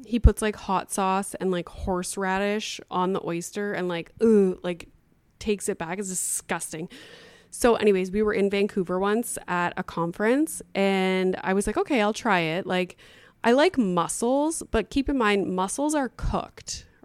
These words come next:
Like, they're steamed. They're not raw. It's a totally different vibe. Um, but I'm like, "Okay, whatever, I'll try it."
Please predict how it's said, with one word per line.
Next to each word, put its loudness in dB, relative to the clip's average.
Like, -6
they're -2
steamed. -2
They're 0
not 0
raw. 0
It's -6
a -4
totally 2
different -2
vibe. -6
Um, 2
but -2
I'm 4
like, 2
"Okay, 0
whatever, 0
I'll -2
try -4
it." -8